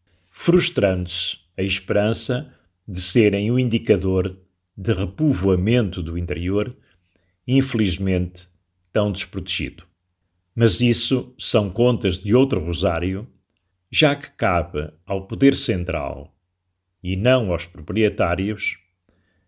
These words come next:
a responsabilidade de criar condições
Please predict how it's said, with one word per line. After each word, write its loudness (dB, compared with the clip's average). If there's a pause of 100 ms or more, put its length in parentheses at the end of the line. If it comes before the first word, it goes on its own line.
(260)
a 6
responsabilidade 0
de 0
criar 0
condições -4